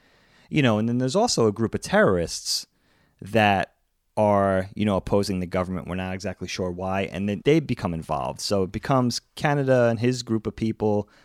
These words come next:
the government, the terrorists. You know, Kaneda meets one of these girl, uh, and kinda develops a love interest with a girl who's part of this group of terrorists. So the story plays out through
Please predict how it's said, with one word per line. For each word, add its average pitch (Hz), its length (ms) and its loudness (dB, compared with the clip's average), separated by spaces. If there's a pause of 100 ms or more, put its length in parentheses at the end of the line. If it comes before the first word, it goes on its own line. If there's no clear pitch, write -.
(120)
the 104 80 -4
government, 107 580 0 (560)
the - 80 -8
terrorists. - 960 0 (400)
You 98 100 -4
know, 90 140 -2
Kaneda 104 500 0
meets 98 440 -2 (100)
one 101 180 -2
of 92 60 -4
these 87 160 -6
girl, 98 380 0
uh, 69 100 -8 (100)
and 90 280 -8 (420)
kinda 147 240 4
develops 101 400 2
a 95 60 -2
love 101 220 0
interest 98 280 -4
with 87 140 -6
a 87 40 -4
girl 95 300 -2
who's 90 160 -8
part 85 220 -2
of 80 60 -4
this 80 120 -10
group 78 220 -10
of 78 80 -14
terrorists. 104 560 -2 (380)
So 135 280 6
the 110 160 -4
story 135 320 4
plays 113 320 0
out 110 320 0
through 98 560 -2